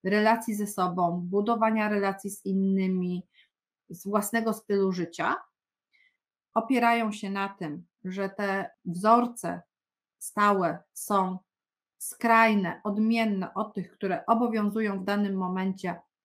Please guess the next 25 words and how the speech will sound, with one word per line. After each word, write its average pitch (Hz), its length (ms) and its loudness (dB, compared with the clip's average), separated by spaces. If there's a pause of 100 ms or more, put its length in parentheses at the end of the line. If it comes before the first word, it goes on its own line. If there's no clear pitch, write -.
(120)
w - 100 -20
kulturze, 208 460 0
w - 60 -10
której 185 280 -4
ta 185 140 -6
osoba 185 480 -2 (180)
wzrastała, 196 680 2
w 175 100 -10
której 180 180 -6
się 185 140 -8
wychowywała 185 680 0
i 180 100 -8
w - 60 -16
której 175 380 -2
żyje, 170 480 2 (1120)
czyli 240 460 2
odbiega 233 560 4
od - 220 -6
tego, 185 300 -2
jak 262 280 -2
inni 277 440 4
ludzie 226 380 0 (440)
myślą, 247 760 4
czują, 220 680 2 (220)
odbierają, 208 1000 2